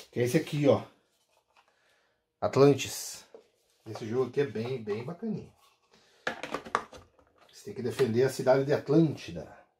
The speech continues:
Olha aqui, ó. Então você controla esses três canhões aqui, ó. Dois laterais e esse central das naves invasoras. As naves, elas vão detonando aqui a tua cidade, né? Vão destruindo aqui.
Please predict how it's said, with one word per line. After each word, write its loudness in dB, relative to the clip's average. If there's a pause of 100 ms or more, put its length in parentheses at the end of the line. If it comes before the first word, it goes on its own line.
(120)
Olha -6
aqui, -10
ó. -10 (1000)
Então -6
você 2
controla 4
esses -4
três -2
canhões -4
aqui, 0
ó. 4
Dois 2
laterais 2 (320)
e -4
esse 2
central 6
das 4
naves 0
invasoras. 4 (800)
As -8
naves, 2
elas 4
vão 4
detonando 6
aqui 4
a 4
tua 2
cidade, 4
né? -2
Vão -6
destruindo -2
aqui. -6